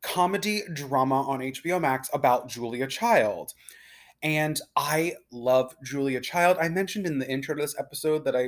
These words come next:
turn on The French Chef sometimes on Pluto just for background noise. It's so comforting to me.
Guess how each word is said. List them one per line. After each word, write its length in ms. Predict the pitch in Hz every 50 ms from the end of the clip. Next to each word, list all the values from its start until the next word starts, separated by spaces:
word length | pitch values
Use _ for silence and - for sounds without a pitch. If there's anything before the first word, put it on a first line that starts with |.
| 123 -
turn 200 | - - 143 135
on 160 | 131 131 131
The 80 | 131 127
French 280 | - 131 123 117 -
Chef 280 | - - 123 117 120 -
sometimes 500 | - 131 127 117 - 131 131 131 123 123
on 100 | 113 113
Pluto 400 | - _ 127 117 117 127 127 127
just 220 | 127 113 - -
for 120 | - 123 113
background 440 | - 107 101 101 - 131 127 131
noise. 300 | 131 127 135 135 139 135
It's 120 | - - -
so 140 | - 117 113
comforting 640 | - - - 113 107 - - 139 139 139 143 139
to 140 | - - 156
me. 280 | 156 156 156 156 156